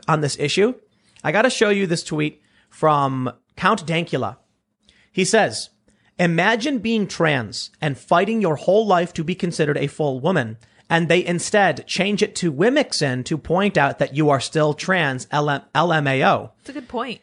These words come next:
Speaker 1: He then said, "Leftists, stop retweeting this, calling me based or calling it a redemption arc when it's an opinion I've held for years."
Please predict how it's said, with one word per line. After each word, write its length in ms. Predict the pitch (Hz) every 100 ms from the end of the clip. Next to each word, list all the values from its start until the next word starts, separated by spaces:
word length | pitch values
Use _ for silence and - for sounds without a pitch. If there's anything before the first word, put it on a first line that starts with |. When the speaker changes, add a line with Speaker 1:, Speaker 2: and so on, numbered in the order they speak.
| _
Speaker 1:
He 120 | 170
then 180 | 180 202
said, 320 | 220 185 160
"Leftists, 880 | - - 127 160 208 - 135 - -
stop 380 | - 180 196 -
retweeting 520 | 247 233 - 233 220
this, 160 | 170 -
calling 320 | 185 180 180
me 120 | 165
based 540 | 127 147 170 123 - -
or 140 | 160
calling 320 | - 185 214
it 60 | 185
a 40 | 151
redemption 460 | 151 160 190 175
arc 240 | 139 135 120
when 80 | 180
it's 100 | 175
an 60 |
opinion 320 | 151 190 202 180
I've 100 | 139
held 200 | 170 147
for 120 | 170
years." 500 | 147 196 151 131 -